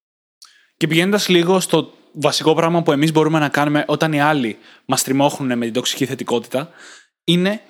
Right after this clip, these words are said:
το να ξεκαθαρίσουμε τι θέλουμε από την επικοινωνία. Το οποίο εννοείται ότι κυρίως θα γίνει σε ανθρώπους που νιώθουμε την άνεση να επικοινωνήσουμε κάτι τέτοιο, αλλά και αυτό είναι το πιο σημαντικό.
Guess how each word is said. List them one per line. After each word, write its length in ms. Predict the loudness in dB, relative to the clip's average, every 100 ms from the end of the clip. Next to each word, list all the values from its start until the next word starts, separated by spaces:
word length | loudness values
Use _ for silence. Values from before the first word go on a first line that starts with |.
| _ _ _
το 100 | 0
να 80 | 0
ξεκαθαρίσουμε 760 | 0 0 0 0 0 0 0
τι 80 | -2
θέλουμε 300 | 0 0 0
από 140 | -4
την 80 | -4
επικοινωνία. 600 | -6 -4 -4 -2 -6 -8 -18 _ _ _ _ _ -2
Το 80 | 0
οποίο 340 | 2 0 0
εννοείται 340 | 0 2 2 2
ότι 120 | -2
κυρίως 320 | 0 2 2
θα 100 | 0
γίνει 240 | -2 0 0
σε 120 | -2
ανθρώπους 380 | 0 0 -2 -2
που 100 | 0
νιώθουμε 280 | 0 0
την 160 | -2 0
άνεση 400 | 0 0 -4 -8 -14 -18 -2
να 80 | -2
επικοινωνήσουμε 760 | 0 -2 0 0 -2 -4 -6 _ _ -4
κάτι 220 | -2 -2
τέτοιο, 420 | -4 -4 -4 -6 -8 _ _ _ _ _ _
αλλά 200 | 0 2
και 100 | 0
αυτό 200 | -2 0
είναι 100 | 2
το 80 | 0
πιο 140 | 0
σημαντικό. 520 | 0 0 0 0 -2